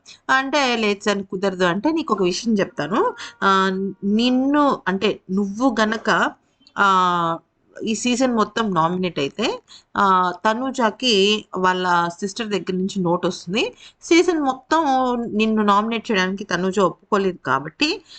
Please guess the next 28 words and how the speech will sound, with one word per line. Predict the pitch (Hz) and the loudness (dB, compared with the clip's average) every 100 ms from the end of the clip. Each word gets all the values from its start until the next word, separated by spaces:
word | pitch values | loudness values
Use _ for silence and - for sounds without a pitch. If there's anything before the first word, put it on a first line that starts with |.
| - - | -10 -2
నీకు, | 269 370 453 294 | 2 2 2 0
నిన్ను, | 254 277 302 | 2 2 2
నువ్వు | 285 269 | 2 0
చేయాల్సిన | 339 349 285 277 269 277 254 220 185 165 - 180 | 2 2 4 2 0 -2 0 2 2 0 -2 0
రెండు | 208 214 226 | 2 2 2
వారాల | 220 202 190 | 2 2 0
నామినేషన్ | 180 160 170 165 156 - | 0 -2 -2 -8 -8 -4
నీకు | 220 240 | -4 -2
ఇస్తున్నాను" | 214 - 143 139 151 320 | -6 -6 -6 -4 -2 -4
అంటే, | - 190 226 494 - - - | -2 -2 -2 -4 -8 -16 -2
ఆ, | 208 202 196 190 190 | 2 4 2 0 0
కళ్యాణ్ | 214 226 302 349 | 0 0 0 0
రెండు | 226 208 208 | 0 0 2
వారాల | 208 226 220 | 2 2 0
నామినేషన్ | 175 170 202 202 196 - 175 | 0 0 0 -2 -4 -6 -4
అయితే | 147 165 - 196 - _ _ _ _ 277 | -2 -2 0 -2 -2 _ _ _ _ -2
తనూజకి | 294 302 254 226 | 0 -2 -2 -2
తను | 277 226 | -2 -2
రావాల్సిన | 185 180 196 190 190 | 2 2 2 -2 -4
వీడియో | 175 185 196 196 | -2 0 2 2
నోట్ | 175 160 | 2 0
వస్తుంది, | 151 - - 160 247 403 349 | -4 -4 -8 -4 -4 -6 -2
"ఆగు, | 185 190 185 | 0 2 0
నీకు | 262 233 196 | -6 -10 -8
ఒక | - | -6
విషయం | 175 175 - 202 | -4 -4 -6 -4
చెప్తానని" | 185 - 156 143 | -4 -6 -10 -10
చెప్పేసి | 139 - 151 254 170 196 | -14 -12 -2 0 0 -2